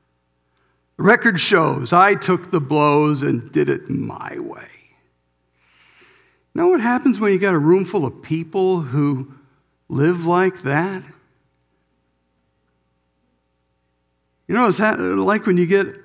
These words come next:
a church full of people who want to live like that, or a culture full of people who want to live like that. And unfortunately, I see Christians living like that, ultimately self-willed, not surrendered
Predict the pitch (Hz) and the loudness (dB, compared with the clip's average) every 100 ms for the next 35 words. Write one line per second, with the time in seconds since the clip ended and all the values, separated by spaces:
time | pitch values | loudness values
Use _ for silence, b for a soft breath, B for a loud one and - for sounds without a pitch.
0 | _ _ - 117 240 277 - 226 165 165 | _ _ -10 0 2 2 0 0 0 0
1 | 202 180 151 143 175 170 165 160 156 151 | -2 -2 0 4 4 4 2 2 0 0
2 | 147 135 131 104 - - _ _ _ _ | -2 -2 -4 -4 -12 -20 _ _ _ _
3 | _ 160 175 226 269 330 240 175 214 185 | _ 0 4 4 4 2 0 2 0 0
4 | - 196 190 185 160 180 175 170 170 170 | 0 -4 -2 0 4 4 4 4 4 2
5 | 156 156 147 139 160 151 127 - - - | 2 2 0 0 0 2 0 -4 -16 -20
6 | _ _ _ _ _ _ _ _ _ _ | _ _ _ _ _ _ _ _ _ _
7 | _ _ _ _ _ _ _ _ 135 139 | _ _ _ _ _ _ _ _ -8 -6
8 | 139 190 185 190 175 165 151 147 143 175 | -4 0 0 2 2 2 2 0 0 -4
9 | - 202 175 - 180 151 165 156 131 120 | -2 -2 -2 0 0 2 0 2 0 -2
10 | 120 - 127 55 - - _ _ _ _ | -6 -8 -8 -8 -16 -20 _ _ _ _
11 | _ _ _ _ - 165 170 185 165 160 | _ _ _ _ -2 0 2 2 2 0
12 | - - 185 185 147 - - - _ 156 | -2 0 2 2 -2 -12 -20 -20 _ -2
13 | 147 135 135 175 180 180 - - 165 160 | 0 0 0 2 2 -2 -4 0 2 2
14 | 170 180 160 127 113 | 2 2 0 -4 -6